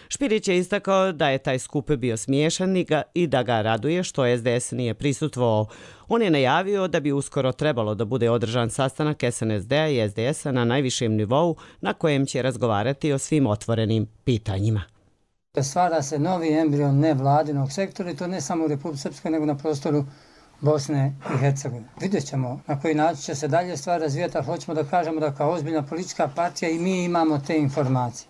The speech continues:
Speaker 2: Bilo bi smiješno da kao najjača vladajuća politička partija nemamo te informacije, gdje se održavaju sastanci, šta je zadatak, ko štampa značke, sa kojim ciljem. Jučerašnji sastanak, e, predstavnika ili nazovi opozicije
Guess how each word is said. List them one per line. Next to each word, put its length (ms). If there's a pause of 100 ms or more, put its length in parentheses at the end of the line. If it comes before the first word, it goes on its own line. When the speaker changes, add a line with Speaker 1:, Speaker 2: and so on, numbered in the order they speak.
Speaker 2:
Bilo 200
bi 260 (380)
smiješno 560
da 120
kao 180
najjača 420
vladajuća 480
politička 400
partija 340
nemamo 420
te 60
informacije, 640
gdje 160
se 120
održavaju 480
sastanci, 520
šta 140
je 80
zadatak, 560
ko 140
štampa 480
značke, 440
sa 260
kojim 340
ciljem. 440 (480)
Jučerašnji 640
sastanak, 500 (100)
e, 200 (460)
predstavnika 720
ili 100
nazovi 340
opozicije 720